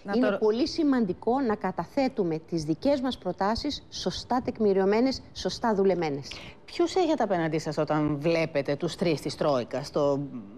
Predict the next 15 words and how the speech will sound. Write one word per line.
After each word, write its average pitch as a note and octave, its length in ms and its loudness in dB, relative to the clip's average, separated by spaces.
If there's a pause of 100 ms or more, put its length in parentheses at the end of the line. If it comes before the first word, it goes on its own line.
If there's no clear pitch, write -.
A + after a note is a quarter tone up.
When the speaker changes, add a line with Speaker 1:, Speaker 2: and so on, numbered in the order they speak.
(100)
Speaker 1:
κύριο D#3 280 2
Τόμψεν D#3 380 0
και C3+ 80 0
τους C#3 160 -2
υπόλοιπους; C3 640 0 (420)
Αυτούς A3+ 800 0 (760)
ή D4 580 2 (500)
τους - 400 -2 (160)
εκπροσώπους F#3+ 1040 -2 (260)
άλλων G#3 460 0
Speaker 2:
Μμ. G#3 60 -2
Speaker 1:
δυνάμεων; D#3 680 -4 (1700)
Speaker 2:
Και B3+ 120 0
τους A3 200 -2
δύο. F3 220 2